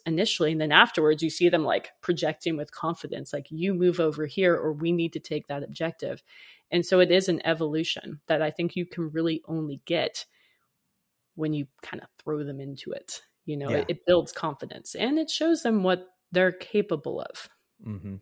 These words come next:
Speaker 1: Keeps them engaged too.
Speaker 2: Yeah, I mean, you said that you've had everybody smiling by the end of this. Um, have you had anybody crying?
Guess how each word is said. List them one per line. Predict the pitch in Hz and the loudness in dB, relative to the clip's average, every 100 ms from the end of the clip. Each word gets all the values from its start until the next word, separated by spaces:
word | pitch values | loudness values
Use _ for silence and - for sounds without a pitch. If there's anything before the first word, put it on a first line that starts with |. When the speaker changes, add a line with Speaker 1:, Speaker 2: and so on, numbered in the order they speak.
| _ _ | _ _
Speaker 1:
Keeps | - - | -6 -6
them | - | -4
engaged | 151 139 135 - - | -6 -6 -8 -6 -8
too. | - - - _ _ _ | -6 -8 -10 _ _ _
Speaker 2:
Yeah, | 123 165 | 2 4
I | 151 | 4
mean, | 143 139 | 0 -2
you | 139 | -4
said | - 151 156 | 0 0 2
that | 143 - - | 0 -2 -10
you've | 127 120 117 117 | -8 -6 -6 -8
had | - 117 | -2 0
everybody | 113 113 113 107 104 107 - | 0 -2 -2 -2 -4 -8 -14
smiling | - 123 127 104 98 123 123 | -8 -2 0 0 -2 -4 -6
by | - 107 | -2 -2
the | 107 | -2
end | 107 120 | -6 -6
of | 120 | -4
this. | 101 98 - - _ _ _ _ - | -4 -6 -6 -16 _ _ _ _ -8
Um, | 117 107 104 98 101 _ | -4 -2 -2 -6 -12 _
have | 113 | -8
you | 107 | -6
had | 98 117 | -4 -4
anybody | 131 143 139 | -4 -4 -4
crying? | 123 - 156 113 82 | -6 -6 -6 -6 -10